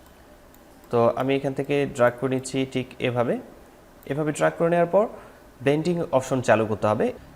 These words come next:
এই লেয়ারটিতে রাইট বাটন ক্লিক করার পর ব্লেন্ডিং অপশনে ক্লিক করছি। ব্লেন্ডিং অপশনে ক্লিক করার পর ফিল অপাসিটি এখান থেকে রাখবো আমরা জিরো, then ওকে লেখাতে ক্লিক করব।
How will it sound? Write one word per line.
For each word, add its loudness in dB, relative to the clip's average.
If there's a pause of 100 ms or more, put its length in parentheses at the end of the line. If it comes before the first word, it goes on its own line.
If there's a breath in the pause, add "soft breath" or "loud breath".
(180)
এই 4
লেয়ারটিতে 4
রাইট 4
বাটন 2
ক্লিক -2
করার 6
পর 8 (140)
ব্লেন্ডিং 2 (280)
অপশনে 0
ক্লিক -2
করছি। -2 (180)
ব্লেন্ডিং 0
অপশনে -4
ক্লিক -2
করার 6
পর 10 (680 loud breath)
ফিল 0 (160)
অপাসিটি 0 (180)
এখান -2
থেকে 0
রাখবো 2
আমরা 2 (100)
জিরো, 2 (340)
then 4 (220)
ওকে -2
লেখাতে -2
ক্লিক -8
করব। -6